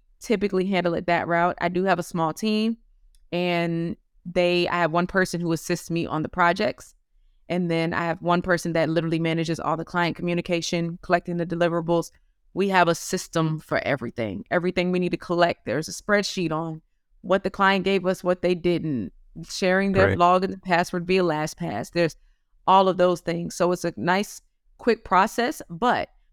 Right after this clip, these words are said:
Speaker 1: for any service-based business owner, it did not happen overnight. It wasn't something that was like, "Oh, we came up with this amazing, efficient process in year one."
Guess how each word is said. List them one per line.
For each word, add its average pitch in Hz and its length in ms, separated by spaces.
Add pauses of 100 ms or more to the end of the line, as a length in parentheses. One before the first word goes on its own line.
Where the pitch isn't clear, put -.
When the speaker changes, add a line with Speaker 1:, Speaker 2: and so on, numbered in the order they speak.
Speaker 1:
for - 80
any 196 160
service-based 180 640
business 214 340
owner, 160 360
it 165 160
did 190 160
not 190 220
happen 185 500
overnight. 175 500
It 180 80
wasn't 175 280
something 190 300
that 175 120
was 175 100
like, 175 220 (360)
"Oh, 247 160
we 190 140
came 202 260
up 190 80
with 180 120
this 180 160
amazing, 175 400
efficient - 400
process 170 480
in 165 160
year 165 220
one." 156 380